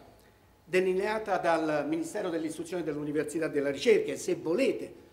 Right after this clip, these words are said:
dalla Direzione Generale per l'Internazionalizzazione della Ricerca, nella prima roadmap italiana delle infrastrutture di interesse paneuropeo,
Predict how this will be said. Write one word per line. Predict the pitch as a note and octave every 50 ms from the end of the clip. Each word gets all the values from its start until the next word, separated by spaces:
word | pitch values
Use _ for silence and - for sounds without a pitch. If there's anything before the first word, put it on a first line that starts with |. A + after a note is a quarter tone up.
| - - -
dalla | C#3+ D#3 D3+ D#3 D#3
Direzione | D3+ E3 E3 E3 D#3+ - G3 F#3+ F3+ D#3+
Generale | - E3 D#3 D#3 D#3+ E3+ F3+ F3 D#3 D3+
per | D#3 D3+ C3+
l'Internazionalizzazione | C#3+ D#3+ D#3 - D#3+ D3 C#3+ D3 C#3+ - - E3 D3 C#3+ C#3+ D3+ D#3 - D#3+ D3 - - F#3+ F3+ D#3 D3 - - - - - - - - - - _
della | - D#3 D#3 D#3+
Ricerca, | D#3+ D#3+ E3 - C4+ C4+ C4+ C4+ - A3 F3 D3 - - - - - - -
nella | - E3 F#3 G3 G3 G3 F#3+ F#3
prima | - - - D4 D#4 D#4+ D#4 C#4 B3 A3
roadmap | G3+ A#3 C#4+ C#4 C#4 - A3 A3+ B3+ C4+ A#3+ F#3 - - E3+
italiana | D#3+ - - E3+ E3+ F#3 G#3+ G#3+ G#3+ F#3 E3+
delle | E3+ E3 D3+
infrastrutture | D3+ C#3+ - F3+ E3+ D#3 - - D#3 D3 - - B3 B3 B3 A#3+ A#3 A#3+ - - - - -
di | - G3
interesse | F#3 E3 D#3+ F#3 F#3 G3+ G#3 - - F3
paneuropeo, | - - - F#3 F3+ D#3+ D3+ D3+ D3+ D3 C#3+ - F3+ G#3+ A3+ A3+ A3+ A#3